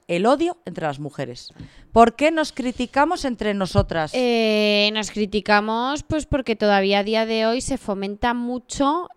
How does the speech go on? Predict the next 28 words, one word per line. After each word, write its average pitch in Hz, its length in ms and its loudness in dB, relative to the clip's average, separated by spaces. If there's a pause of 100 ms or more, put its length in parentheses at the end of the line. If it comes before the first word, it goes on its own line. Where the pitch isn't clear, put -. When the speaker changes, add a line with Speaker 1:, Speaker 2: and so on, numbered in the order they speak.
Speaker 2:
eh, 208 180 0
la 202 120 0
competitividad 185 800 -4
entre 190 180 -10
las 226 240 -6
mujeres. 196 640 -8 (580)
Y 214 180 -4
mucho 202 460 -4
el 226 160 -2
que 226 480 -2
los 190 340 -2
hombres 208 300 -6
siempre 220 380 -8
sean 226 420 -8
como 196 280 -8
esa 196 180 -6
parte 208 340 -6
más 214 360 -8
víctima 220 600 -6
y 254 40 -8
nosotras 202 400 -10
siempre 202 260 -12
somos 214 320 -12
como 190 460 -6 (420)
más 202 320 -8
zorras 202 460 -6
entre 180 260 -12
nosotras. 180 720 -10